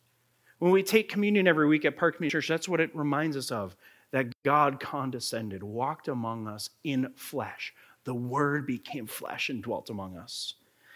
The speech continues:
He died in our place, overcame sin and death in the grave, and now we eat bread to remember his body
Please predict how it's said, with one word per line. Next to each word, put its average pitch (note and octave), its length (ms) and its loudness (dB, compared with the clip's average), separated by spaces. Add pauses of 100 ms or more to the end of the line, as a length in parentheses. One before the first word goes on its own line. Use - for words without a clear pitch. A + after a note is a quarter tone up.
(100)
He C#3 140 -2
died D#3 380 10
in F3 80 6
our D3+ 100 8
place, C#3+ 340 2
overcame D3 440 2
sin D3+ 280 2
and C3 120 0
death C#3+ 180 4
in D3+ 100 -2
the C3+ 60 -2
grave, C3+ 280 2
and C3 60 -2
now C#3 140 2
we C#3 260 -2 (260)
eat E3 260 -6
bread C3 480 -4
to C3+ 120 -10
remember A#2+ 520 -2
his A#2 240 -12
body G#2+ 760 -6